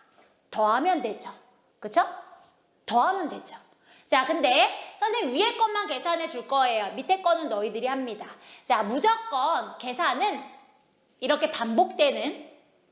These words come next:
이런 건 네 개씩 묶는 거야. I, I 제곱, I 세제곱, I 네제곱. 묶으면 얼마? 영. I 다섯, 여섯, 일곱,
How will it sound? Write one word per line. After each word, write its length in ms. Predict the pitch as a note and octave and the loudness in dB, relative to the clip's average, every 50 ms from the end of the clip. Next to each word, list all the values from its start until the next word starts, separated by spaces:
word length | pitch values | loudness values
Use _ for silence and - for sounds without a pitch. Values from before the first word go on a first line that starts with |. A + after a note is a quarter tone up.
| _ _ _ _ _ _ | _ _ _ _ _ _
이런 280 | B3 C4 C#4 C#4+ C4 A3+ | 2 2 4 4 2 2
건 380 | G#3 G#3+ D4 G4 - - - - - - - _ _ - | 2 2 2 0 -2 -6 -12 -16 -18 -20 -20 _ _ -18
네 320 | A3+ F3+ G3 A3 G#3+ A3 | -10 -6 -4 -2 0 0
개씩 360 | G3 G#3+ G#3+ G#3+ - E4 D#4+ C#4 | 0 0 0 0 0 0 0 0
묶는 280 | A3 G3+ G3 F#3+ F#3+ F#3+ | -2 -2 -4 -6 -8 -10
거야. 280 | - A#3 - - - - - - - - - - - _ | -12 -12 -12 -14 -14 -16 -20 -20 -20 -20 -20 -20 -6 _
I, 480 | - A#3 A#3 A#3+ B3+ C#4+ E4 F#4 G4+ G#4+ - - - - - - - - - - | 2 2 4 4 4 4 4 4 2 2 -2 -8 -14 -16 -20 -20 -20 -20 -4 0
I 300 | - A#3 A#3 B3 C4 C4 | 2 4 4 4 4 4
제곱, 640 | C4 - A#3 G#3+ G#3+ A3 C#4+ F4 F#4+ - - - - - - - _ - | 6 6 6 6 6 6 6 6 4 4 -2 -12 -16 -18 -20 -20 _ 0
I 260 | - - A#3+ B3 C#4 | 2 2 4 4 2
세제곱, 680 | C4+ - E4+ D#4 D#4 D4+ C#4+ C4 A#3 - E4+ F4+ F4 - - | 4 6 6 6 6 4 0 0 2 2 2 2 2 0 0
I 240 | - A#3+ B3 C4 B3+ | 2 2 2 2 2
네제곱. 580 | G#3+ G#3+ G#3 G#3+ A#3 A3+ G#3+ G#3+ A3 - - | 0 0 0 0 -2 -2 -2 -4 -6 -10 -8
묶으면 400 | A3 G#3+ G#3+ - E4 D#4 D4 C4 | -8 -6 -2 0 2 4 4 4
얼마? 300 | A3+ G3+ F#3 F#3 G#3+ D#4 G4+ - - - - - - - - - _ _ _ _ _ _ _ _ _ - | 2 2 0 0 2 2 2 2 0 -8 -14 -16 -18 -20 -20 -20 _ _ _ _ _ _ _ _ _ 2
영. 480 | A3+ A#3+ A3 G3+ G3 - - - - - _ _ _ _ _ _ _ _ _ | 4 4 4 2 -2 -12 -16 -20 -20 -20 _ _ _ _ _ _ _ _ _
I 280 | - B3 C4 D4+ D#4+ D#4 | 2 2 4 4 4 4
다섯, 400 | D#4+ C#4+ E4+ E4+ F4 B3+ G#3 F#3 - - - - - _ _ _ - A3 | 4 2 4 2 2 0 0 -2 -6 -14 -18 -20 -20 _ _ _ -2 2
여섯, 480 | B3 C#4+ E4 F4+ - - B3 A3 G3 - - - - - _ _ _ _ - | 4 4 4 4 2 -2 -4 -4 -6 -8 -16 -20 -20 -20 _ _ _ _ -2
일곱, 800 | - G#4 G#4 G#4 C#4 C4+ A#3 G3 - - - - - - _ | 0 2 2 2 2 2 0 0 -2 -8 -14 -18 -20 -20 _